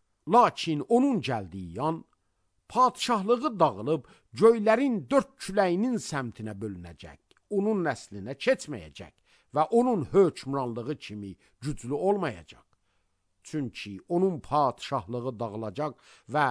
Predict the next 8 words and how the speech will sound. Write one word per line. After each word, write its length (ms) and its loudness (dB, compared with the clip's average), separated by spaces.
nəslindən 760 -4
olmayan 500 0
adamlara 600 -4
qalacaq. 440 -20
Sonra 420 6
Cənub 340 2
padşahı 580 -4
güclənəcək. 800 -14